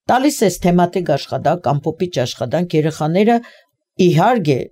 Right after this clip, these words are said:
եթե խիստ է ուսուցիչը, չեն կարող, ուզում են հեռախոսներից օգտվել, ուզում են գողանալ, բայց ես կ-, շատ ուսումնասիրել եմ Ճապոնիայի դպրոցները, շատ եմ ուսումնասիրել,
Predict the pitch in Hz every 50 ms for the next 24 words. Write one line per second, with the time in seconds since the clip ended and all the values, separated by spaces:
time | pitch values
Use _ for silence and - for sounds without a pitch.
0 | _ _ _ _ - 131 120 - 160 156 - - 202 196 - - - 147 139 135
1 | - - - 160 156 151 - 214 226 240 240 240 - _ _ _ _ _ - -
2 | - 160 160 - 107 131 117 101 76 71 73 - _ _ - - - - - _
3 | _ _ - 226 208 185 247 254 262 240 208 165 151 139 156 170 156 - 143 123
4 | - - 135 127 120 165 170 - - 170 165 - - - 170 151 160 156 156 151
5 | 151 - - - _ - - 262 254 208 254 320 320 294 220 185 147 127 110 -
6 | _ - 165 160 139 131 135 127 123 127 139 156 170 170 175 175 _ _ - -
7 | - - 233 214 247 269 - - - - - - - - - 240 262 208 220 220
8 | 202 - 214 202 208 202 202 196 - - 185 175 202 190 185 185 165 151 - 180
9 | 160 160 - 190 196 180 170 156 151 147 - - - 113 - 143 139 135 - -
10 | - 185 220 226 202 139 127 - - 175 165 143 156 135 127 123 113 - - 123
11 | 127 120 120 120 117 - 135 123 131 120 113